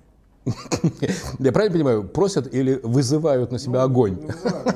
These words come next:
Speaker 2: но просто в неявной форме.
Speaker 1: <laughs> Да, да, да, да.
Speaker 2: Поэтому, э,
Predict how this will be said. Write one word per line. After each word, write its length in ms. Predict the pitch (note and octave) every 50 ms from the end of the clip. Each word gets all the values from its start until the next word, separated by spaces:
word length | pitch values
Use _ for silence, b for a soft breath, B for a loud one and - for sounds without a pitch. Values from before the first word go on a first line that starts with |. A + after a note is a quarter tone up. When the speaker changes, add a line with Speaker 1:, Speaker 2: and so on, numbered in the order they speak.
| - C3
Speaker 2:
но 60 | - -
просто 220 | D3+ D3 C#3 -
в 40 | -
неявной 340 | C#3+ C3+ - C3 C3+ C3+ C3+
форме. 240 | C3 - G#2+ - - -
Speaker 1:
<laughs> 80 | - -
Да, 240 | C#3 C3+ C3+ A#2
да, 140 | A2 A2 G#2
да, 100 | G2 G2
да. 60 | F#2+
Speaker 2:
Поэтому, 320 | F2+ D#2+ C#2 C#2 C2+ C3+ B B B B B B B B B _ _
э, 440 | A#2+ A#2+ A#2 A#2 A#2+ B2 B2+ B2+